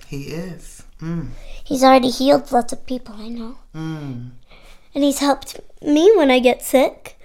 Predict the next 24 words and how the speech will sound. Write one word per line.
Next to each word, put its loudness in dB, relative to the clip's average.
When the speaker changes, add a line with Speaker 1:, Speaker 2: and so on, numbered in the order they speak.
Speaker 2:
Like, 4
once 2
I 4
had, 0
I 0
was -2
throwing 4
up 8
and -2
I 0
couldn't 2
even -2
go 0
to -4
the -2
bathroom. 2
I 2
was 2
throwing 2
up, 2
and 2
I, 4
when 2
I, 4